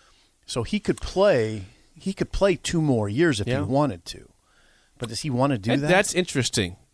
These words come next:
Speaker 2: Um, because, yeah, it, it depends. If, what if they have a good year? Is he, is he seen as a pro prospect?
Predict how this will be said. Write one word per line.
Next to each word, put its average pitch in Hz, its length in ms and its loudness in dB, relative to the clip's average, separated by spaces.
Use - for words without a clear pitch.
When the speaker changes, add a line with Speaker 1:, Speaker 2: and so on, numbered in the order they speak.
Speaker 2:
Um, 98 440 -2
because, 165 360 2
yeah, 120 100 4
it, 117 260 2
it 117 120 -2
depends. 143 400 0
If, 123 180 -2
what 127 140 2
if 165 80 -2
they 170 80 2
have 170 120 4
a 170 60 2
good 165 200 2
year? 170 220 2
Is 113 260 0
he, 127 120 4
is 104 160 0
he 101 60 -4
seen 139 160 0
as 117 100 4
a 101 60 2
pro 120 340 2
prospect? 139 640 2